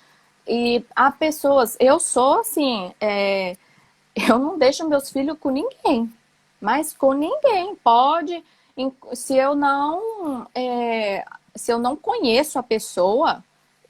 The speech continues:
não deixo de jeito nenhum. No entanto, eu tenho uma, eu sempre ensino meu filho,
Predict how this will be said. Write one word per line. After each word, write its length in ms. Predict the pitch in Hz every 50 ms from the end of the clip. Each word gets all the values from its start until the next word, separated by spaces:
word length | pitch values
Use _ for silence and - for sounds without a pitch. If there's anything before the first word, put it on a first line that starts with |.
| _ _ -
não 540 | 196 196 190 190 190 196 226 302 427 480 330
deixo 400 | 233 208 220 262 269 - 302 247
de 200 | 240 311 359 392
jeito 460 | 302 262 240 226 220 226 226 - 277
nenhum. 560 | 285 330 480 571 539 453 349 285 247 269 311 - _ _ _ _ _ _ _ -
No 80 | 226 226
entanto, 460 | 233 226 - - 233 254 320 349 -
eu 100 | 269 254
tenho 240 | 254 - 247 247 247
uma, 340 | 247 254 254 254 247 240 - -
eu 200 | 208 214 214 226
sempre 500 | 220 - - 240 254 294 294 - 294 277 269 262 - -
ensino 400 | 240 226 233 - 240 233 233 233
meu 220 | 233 226 214 208
filho, 540 | 208 - - 190 190 196 208 220 247 269 285